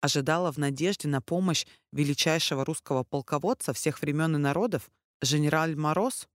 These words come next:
Во-вторых, устойчивость фронта, созданного в воображении Суворова, была нарушена в конце августа тысяча девятьсот сорок второго года. Произошло буквально следующее.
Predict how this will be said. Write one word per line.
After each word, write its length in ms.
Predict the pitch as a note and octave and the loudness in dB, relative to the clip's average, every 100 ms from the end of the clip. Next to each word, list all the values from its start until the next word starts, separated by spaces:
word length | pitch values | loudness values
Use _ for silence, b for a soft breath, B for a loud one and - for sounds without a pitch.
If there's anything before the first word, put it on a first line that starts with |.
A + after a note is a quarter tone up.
| _ - | _ -4
Во-вторых, 600 | - C#3 - D3+ B3 - _ - | -2 -2 -2 -2 -4 -6 _ -8
устойчивость 720 | C#3+ - G3 - D3 C#3+ - | -8 0 0 0 0 -2 -2
фронта, 520 | - G#3 C4 D3+ A#2 _ - | 0 0 0 -2 -6 _ -12
созданного 720 | - F3+ E3 D3+ C#3 B2 A2 _ - | 0 0 2 0 0 0 -4 _ -12
в 80 | - | 0
воображении 680 | D3+ D3+ D#3+ E3 E3+ D3 | 0 2 -2 0 0 -2
Суворова, 680 | C3 - D3+ D#3 C#3+ A#2+ A2 b b b | -4 -4 -4 0 0 -2 -6 b b b
была 240 | D3 E3+ G3 | 0 0 0
нарушена 540 | E3 E3 A3+ - C#3 | 0 -2 -2 -2 -2
в 80 | - | -2
конце 400 | C3+ C3 - F3 | -4 -4 -2 -2
августа 500 | - E3 G3+ D#3+ - | 2 0 0 -4 -6
тысяча 280 | C3 D#3 - | -4 0 0
девятьсот 380 | C#3 C#3 - F3 | 0 -2 -2 -4
сорок 240 | - C#3 | -2 -4
второго 360 | - C3 D3 D3+ | -2 -2 0 0
года. 440 | C3+ D3 C3+ A2+ - _ _ _ _ _ - | -2 0 2 0 -6 _ _ _ _ _ -6
Произошло 560 | - C#3+ C3 - G#3 A3+ | 0 2 2 0 2 0
буквально 480 | D3+ - D#3 F#3 | -2 -2 0 0
следующее. 720 | C#3+ - D3 C3+ A#2+ - A2+ | -4 -2 -2 0 -2 -2 -4